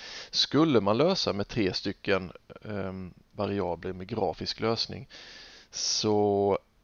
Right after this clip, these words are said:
blir det inte ett vanligt koordinatsystem med två axlar som ni är vana vid, ett tvådimensionellt, utan då blir det ett tredimensionellt koordinatsystem i tre dimensioner. Och, ehm,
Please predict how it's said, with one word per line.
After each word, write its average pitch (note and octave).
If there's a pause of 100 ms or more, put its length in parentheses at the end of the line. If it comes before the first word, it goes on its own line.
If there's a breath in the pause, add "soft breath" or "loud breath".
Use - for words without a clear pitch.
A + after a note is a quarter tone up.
blir G#2
det G#2+
inte B2+
ett -
vanligt A2
koordinatsystem G2
med F#2+
två G2+
axlar A2+
som G2+
ni G2
är F#2+
vana G#2
vid, G#2+
ett G#2+
tvådimensionellt, F#2+
utan F#2
då F#2
blir F#2
det F2+
ett -
tredimensionellt F#2
koordinatsystem G2
i -
tre G2
dimensioner. F#2 (1000 loud breath)
Och, -
ehm, F#2+